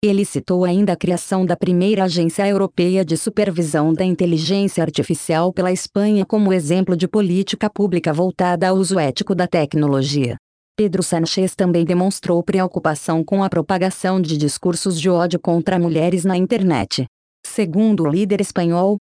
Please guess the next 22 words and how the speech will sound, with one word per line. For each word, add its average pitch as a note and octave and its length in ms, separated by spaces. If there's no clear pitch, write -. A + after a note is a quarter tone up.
conteúdos F3 680
violentos D#3+ 580
e E3 60
pornográficos E3+ 880
divulgados E3 640
em F3+ 40
redes F3+ 380
sociais E3+ 560
acabam F#3+ 400
comprometendo A3 800
avanços F3 500
obtidos F#3 560
pelas F3 300
políticas F#3+ 680
de E3 120
igualdade F3 640
de E3+ 100
gênero F3+ 380
implementadas F3+ 840
nos F3 220
últimos G3+ 400
anos. A#2+ 400